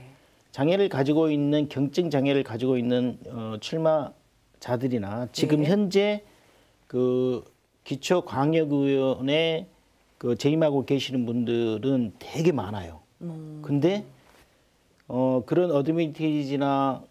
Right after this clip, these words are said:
Speaker 1: 뭐 어쨌든 동기 유인책이 없기 때문에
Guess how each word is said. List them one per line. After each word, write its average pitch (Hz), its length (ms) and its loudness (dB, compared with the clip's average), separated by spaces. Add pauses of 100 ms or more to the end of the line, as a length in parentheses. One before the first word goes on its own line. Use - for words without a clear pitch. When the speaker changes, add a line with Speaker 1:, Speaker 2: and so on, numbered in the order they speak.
Speaker 1:
뭐 127 420 -2
어쨌든 135 380 0
동기 147 440 2
유인책이 147 460 0
없기 147 280 0
때문에 120 600 -2